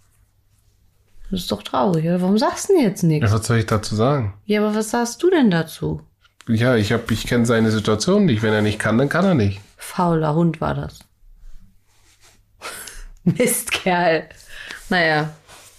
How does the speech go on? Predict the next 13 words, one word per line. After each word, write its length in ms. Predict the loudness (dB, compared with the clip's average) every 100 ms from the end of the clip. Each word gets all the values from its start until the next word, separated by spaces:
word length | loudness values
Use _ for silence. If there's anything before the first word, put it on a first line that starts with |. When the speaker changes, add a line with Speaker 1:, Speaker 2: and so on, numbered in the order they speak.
| -12
Speaker 1:
so 120 | 0 2
ist 100 | 2
es 140 | 0
halt 260 | 0 0 -2 -4
im 80 | -2
Leben. 340 | 0 0 -2 -4
Man 200 | -2 -2
trifft 380 | -2 -4 -6 -2
nicht 200 | -2 0
immer 220 | 0 2
die 120 | 2
richtigen 380 | 0 -2 -2 2
Menschen. 480 | 2 0 -2 -8